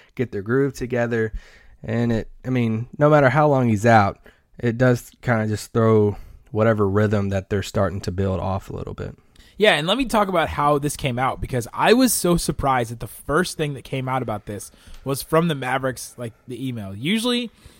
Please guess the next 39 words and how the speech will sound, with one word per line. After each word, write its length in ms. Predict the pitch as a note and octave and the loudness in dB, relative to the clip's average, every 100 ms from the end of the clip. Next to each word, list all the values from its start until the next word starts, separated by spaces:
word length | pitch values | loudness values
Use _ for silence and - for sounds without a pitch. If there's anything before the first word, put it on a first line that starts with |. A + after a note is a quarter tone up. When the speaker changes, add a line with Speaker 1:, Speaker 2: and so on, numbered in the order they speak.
| _ | _
Speaker 2:
when 160 | D3+ D#3+ | -2 -2
s-, 180 | - C#3+ | -4 0
when 160 | D3+ | 2
the 60 | D3+ | 2
Mavericks 380 | C3+ C#3+ D#3+ - | -2 -2 -2 -2
send 260 | D#3 C#3 | -4 -4
emails, 400 | - C3+ C#3 C3+ | -8 -6 -6 -6
like, 120 | B2 | -6
press 240 | - C3+ - | -4 -6 -4
release 200 | C#3 B2+ | -8 -8
emails, 320 | C3+ C3+ B2+ | -10 -8 -6
that's, 240 | C#3 C3+ | -6 -6
like, 160 | C#3+ C3 | -8 -6
the 100 | A#2+ | -10
last 380 | A2+ A2 A2 - | -8 -8 -10 -12
thing 180 | A#2+ A2 | -12 -10
we 120 | G2+ | -12
hear 200 | G#2 F#2+ | -12 -16
from. 280 | - F2 - | -18 -20 -10
<laughs> 60 | - | 0
You 80 | |
know, 100 | F#3 | 4
like, 160 | E3+ E3+ | 6 4
that's 200 | E3 - | 2 0
the 120 | F3+ | 0
official 480 | C#3 - D#3 D3 D3+ | 0 2 0 0 -2
thing. 380 | - D3 C#3 C3 - - | -2 -4 -4 -10 -18 -12
Usually 320 | D#3+ E3+ D#3 C#3 | -6 -4 -4 -4
we 60 | |
hear 140 | C#3+ B2+ | -4 -6
somebody 300 | C3 B2 A#2+ | -8 -6 -4
else 220 | C#3+ C#3 | -4 -2
say 160 | D3 | -4
it 120 | B2+ - | -4 -6
first, 420 | C3+ C3 B2+ - | -6 -4 -6 -10
or 80 | G#2+ | -14
it 80 | |
comes 260 | - C3+ C3 | -10 -10 -8
from, 280 | - A#2 | -10 -10